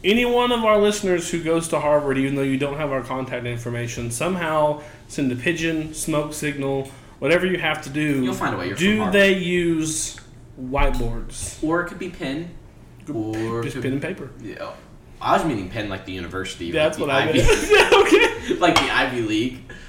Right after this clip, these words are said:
Speaker 2: It could be Brown.
Speaker 1: I don't
Speaker 2: Anyone
Speaker 1: know.
Speaker 2: from the Ivy League. Y'all are all way smarter than good old boy from Vol State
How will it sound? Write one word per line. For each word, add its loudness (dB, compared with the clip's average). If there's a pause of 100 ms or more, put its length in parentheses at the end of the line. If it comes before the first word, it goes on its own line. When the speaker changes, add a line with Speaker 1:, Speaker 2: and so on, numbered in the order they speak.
(220)
Speaker 2:
It -14
could 0
be 2
Brown. 0
Speaker 1:
I -10
don't 2
Speaker 2:
Anyone 4
Speaker 1:
know. 0
Speaker 2:
from -2
the 6
Ivy 4
League. -4 (1000)
Y'all 0
are 4
all 4
way -2
smarter -4
than -8 (220)
good -8
old -4
boy -4
from -10
Vol -8
State -12